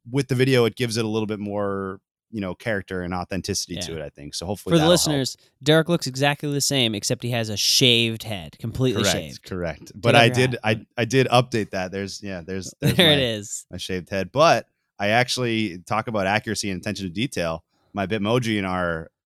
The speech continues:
Speaker 1: our album art is now got a shaved head. So I just wanna make, make sure that
Speaker 2: But does
Speaker 1: we're
Speaker 2: he
Speaker 1: aware
Speaker 2: have a
Speaker 1: that I
Speaker 2: hat
Speaker 1: covered
Speaker 2: on?
Speaker 1: those bases. He does. He looks exactly like I look pretty much right now.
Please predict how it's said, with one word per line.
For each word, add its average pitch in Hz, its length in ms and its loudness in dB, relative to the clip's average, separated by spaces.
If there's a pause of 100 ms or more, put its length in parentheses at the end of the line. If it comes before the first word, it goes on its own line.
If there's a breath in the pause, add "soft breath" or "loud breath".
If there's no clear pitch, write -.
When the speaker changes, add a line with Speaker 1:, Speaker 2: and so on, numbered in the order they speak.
Speaker 1:
our 85 160 -6
album 104 320 4
art 80 260 -4
is 87 140 -10
now 92 240 -2
got 87 180 -8
a 80 60 -8
shaved 80 240 -10
head. 78 220 -8
So 76 120 -8
I 76 40 -10
just 78 120 -14
wanna 87 200 -8
make, 82 180 -6 (380 soft breath)
make 104 120 0
sure 104 240 2
that 95 80 2
Speaker 2:
But 92 60 -2
does - 140 4
Speaker 1:
we're - 40 2
Speaker 2:
he - 60 2
Speaker 1:
aware 101 140 4
Speaker 2:
have - 60 0
a 82 40 -2
Speaker 1:
that 85 40 0
I 85 40 -2
Speaker 2:
hat - 80 -4
Speaker 1:
covered 95 200 0
Speaker 2:
on? 82 60 0
Speaker 1:
those 80 180 -2
bases. 82 300 -4
He 80 80 -10
does. 82 260 -6
He 85 60 -8
looks 95 200 -6
exactly 92 440 -8
like 87 160 -6
I 82 100 -6
look 80 180 -8
pretty 76 200 -10
much 76 180 -12
right 76 140 -8
now. 76 220 -8